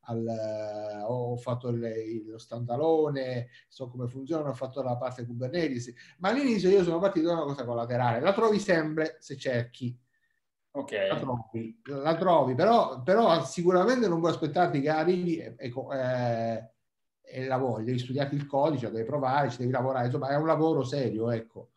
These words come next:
Speaker 2: Ok, ok.
Speaker 1: E quindi, quindi
Speaker 2: Ecco un'altra domanda.
Speaker 1: Al momento non scrivo libri. Quando li scrivevo, eh, dedicavo il più tempo che potevo, ma di fatto non riuscivo a fare più di tre ore al giorno, perché poi non gliela facevo più.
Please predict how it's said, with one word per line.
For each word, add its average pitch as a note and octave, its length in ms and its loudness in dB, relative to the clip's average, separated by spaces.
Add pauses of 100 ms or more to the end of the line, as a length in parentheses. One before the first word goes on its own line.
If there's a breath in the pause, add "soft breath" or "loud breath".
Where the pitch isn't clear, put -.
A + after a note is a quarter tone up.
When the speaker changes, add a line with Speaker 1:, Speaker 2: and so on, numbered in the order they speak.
(100)
Speaker 2:
Ok, - 160 -20 (240)
ok. G2 420 -6 (280)
Speaker 1:
E G#2 260 -14
quindi, B2+ 420 -4 (1120)
quindi G#2+ 340 -20 (1400)
Speaker 2:
Ecco - 280 -4
un'altra B2 300 -2
domanda. F#3 520 -8
Speaker 1:
Al D3+ 140 0
momento A#3 400 4
non F3+ 160 4
scrivo D3+ 320 2
libri. A2+ 520 0 (840 loud breath)
Quando A3 300 4
li F#3+ 100 4
scrivevo, E3 1200 2
eh, C3 80 -2
dedicavo C#3 1700 2
il C#3+ 140 0
più - 260 -4
tempo F#3+ 260 4
che D3 160 2
potevo, A#2 640 0
ma C3 100 -4
di D3 120 -2
fatto F3+ 340 -4
non C3+ 100 -4
riuscivo C3 380 -4
a B2 40 -4
fare B2 220 -4
più A#2+ 100 -4
di A#2 100 -2
tre A#2 120 -8
ore A2 200 -6
al G#2 100 -8
giorno, G2+ 500 -14
perché A2+ 200 -20
poi B2 160 -14
non A2 60 -14
gliela A2 140 -14
facevo A#2 260 -20
più. - 240 -20